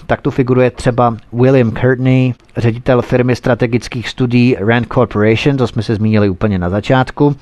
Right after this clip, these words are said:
A také jsou zajímaví sponzoři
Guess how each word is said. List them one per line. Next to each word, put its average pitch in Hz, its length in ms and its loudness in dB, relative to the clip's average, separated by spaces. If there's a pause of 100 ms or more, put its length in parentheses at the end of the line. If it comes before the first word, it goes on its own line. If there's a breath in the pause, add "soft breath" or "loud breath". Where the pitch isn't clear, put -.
(640 loud breath)
A 117 240 2
také 147 280 0
jsou 180 160 2
zajímaví 143 380 2
sponzoři 120 720 0